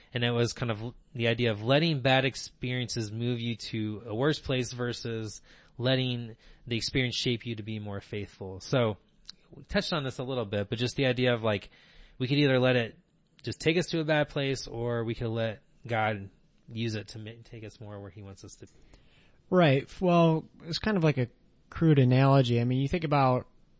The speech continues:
Speaker 2: playing, like, a string instrument or something like that. I mean, the more you do it, the more you develop calluses. And at first it's very painful, but in the end it ends up helping you to be shaped into a better, you know, violinist, guitar player,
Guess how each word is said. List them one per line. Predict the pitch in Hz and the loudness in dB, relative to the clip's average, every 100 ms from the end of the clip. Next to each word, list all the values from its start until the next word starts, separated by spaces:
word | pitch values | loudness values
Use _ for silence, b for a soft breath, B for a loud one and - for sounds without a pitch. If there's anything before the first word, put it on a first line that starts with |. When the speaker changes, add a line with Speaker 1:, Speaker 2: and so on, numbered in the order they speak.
| - | -2
Speaker 2:
playing, | 165 151 143 | 4 6 6
like, | 135 127 | 6 4
a | 117 | 2
string | - 143 139 135 | 2 2 4 6
instrument | 127 - 131 131 | 4 2 2 2
or | 127 | 2
something | - 127 127 | 2 0 -2
like | 120 117 117 | 0 0 2
that. | 123 120 117 | 2 2 0
I | 131 | 0
mean, | 127 123 120 - | 2 4 2 0
the | 135 | 2
more | 131 139 139 | 4 8 8
you | 135 | 6
do | 127 135 139 | 6 8 8
it, | 131 127 | 8 6
the | 135 | 2
more | 131 127 | 4 6
you | 127 | 4
develop | 120 123 123 120 | 4 6 6 4
calluses. | - 139 135 123 - 120 117 | 4 4 6 4 4 2 4
And | 123 | 4
at | 127 - | 2 4
first | 170 156 - | 6 8 6
it's | 131 | 0
very | 120 131 127 | 4 6 10
painful, | - 135 135 127 123 117 | 10 10 8 6 4 6
but | 113 120 | 6 4
in | 123 123 | 4 2
the | 127 | 2
end | 127 139 131 | 4 4 4
it | 123 | 4
ends | 123 123 117 | 4 4 4
up | 117 117 - B B B B B B B | 4 2 -4 B B B B B B B
helping | 165 165 160 151 | 8 10 10 10
you | 143 | 8
to | 139 | 8
be | 131 | 6
shaped | - 147 139 135 | 6 8 6 6
into | 123 127 | 4 6
a | 123 | 6
better, | 123 127 123 120 113 - - - _ _ | 6 6 6 6 2 -4 -18 -20 _ _
you | 135 | -6
know, | 110 107 - | -6 -8 -8
violinist, | 117 120 113 113 117 113 - - - | -2 0 0 0 0 0 -4 -8 -4
guitar | 107 117 117 | 2 6 6
player, | 113 120 113 110 110 104 | 6 8 8 6 4 0